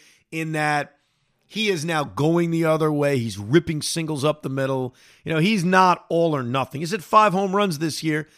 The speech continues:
And look, I think the home runs will come. Obviously, the baseball is not carrying the way we expect. But he has such a solid day today. You know, behind in the count on that double he hit in the ninth inning. So I love Pete.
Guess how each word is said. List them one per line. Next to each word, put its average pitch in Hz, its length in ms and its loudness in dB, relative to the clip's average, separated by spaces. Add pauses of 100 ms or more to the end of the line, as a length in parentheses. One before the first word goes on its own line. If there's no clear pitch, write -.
(180)
And 233 100 -6
look, 214 180 2
I 208 100 6
think 208 160 -2
the 175 80 2
home 165 200 2
runs 160 220 0
will 139 60 -2
come. 156 440 -2
Obviously, 165 440 0
the 139 80 -4
baseball 143 520 0
is 139 300 -8
not 139 400 -2
carrying 156 400 -4
the 139 80 -6
way 143 180 -2
we 135 180 -4
expect. 139 540 -4 (400)
But 180 140 0
he 214 120 4
has 180 200 6
such 226 220 0
a 170 40 -2
solid 151 560 0
day 135 200 -2
today. 113 480 -6 (340)
You 147 80 -8
know, 127 80 -6
behind 170 500 -4
in 180 60 0
the 165 80 -4
count 165 380 -2
on 156 140 -2
that 143 260 -2
double 143 320 0
he 135 120 -2
hit 139 100 -2
in 139 40 -12
the 131 60 -6
ninth 127 280 -6
inning. 123 340 -8 (420)
So - 120 -6
I 220 100 2
love 185 340 -4
Pete. 98 260 -12